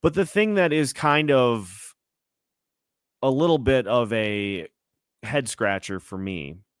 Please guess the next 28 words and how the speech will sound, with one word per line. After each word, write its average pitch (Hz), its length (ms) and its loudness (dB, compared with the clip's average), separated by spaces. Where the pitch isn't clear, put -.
is 120 240 -2
that 110 280 0
in 170 520 0
these 135 920 -2
six - 440 -6
games - 640 -6
in 113 240 -2
which - 540 -4
Lucchini 113 580 -4
has 101 220 -2
played, 90 720 -4
he 123 100 0
has 160 160 2
a 143 60 -8
total 160 320 4
of 113 120 0
two 151 200 0
shots, 123 520 0
and 101 120 -4
those 120 180 -2
came 131 280 -2
in 127 120 2
his 117 260 -2
first 135 520 -2
game 117 380 0
of 98 300 -2
the 98 80 -4
season 90 640 -4